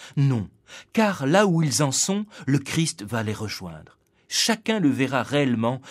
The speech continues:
dans sa gloire de ressuscité. Quelle joie, quelle merveille que le ressuscité nous rejoigne dans la mesure de notre foi,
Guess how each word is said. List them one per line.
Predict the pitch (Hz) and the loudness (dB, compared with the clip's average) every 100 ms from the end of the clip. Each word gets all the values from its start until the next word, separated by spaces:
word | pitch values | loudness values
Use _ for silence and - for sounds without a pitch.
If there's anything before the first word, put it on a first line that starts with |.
| - | -8
dans | 139 131 | -6 -4
sa | 123 101 | -4 -4
gloire | 110 117 127 95 | -2 0 0 -6
de | 95 | -12
ressuscité. | - 104 - - - _ 80 - _ _ _ _ _ - - - - | -8 -6 -6 -8 -14 _ -20 -20 _ _ _ _ _ -20 -20 -20 -2
Quelle | 147 127 110 | 0 2 -2
joie, | 95 120 131 113 | -4 -2 -2 -4
quelle | - 120 | -4 -2
merveille | 120 165 160 123 156 165 135 - - - | 0 2 2 2 2 4 2 -2 -12 2
que | |
le | 156 143 | 4 4
ressuscité | 165 - 156 - - 185 | 4 0 -4 -8 -4 0
nous | 151 | 0
rejoigne | 131 135 160 185 151 - - - | 0 -2 0 0 0 -4 -12 -6
dans | 131 151 | 2 4
la | 135 | 4
mesure | 135 135 160 139 | 4 2 2 0
de | |
notre | 127 120 123 | -2 -4 -8
foi, | 107 - 95 90 | -10 -14 -14 -14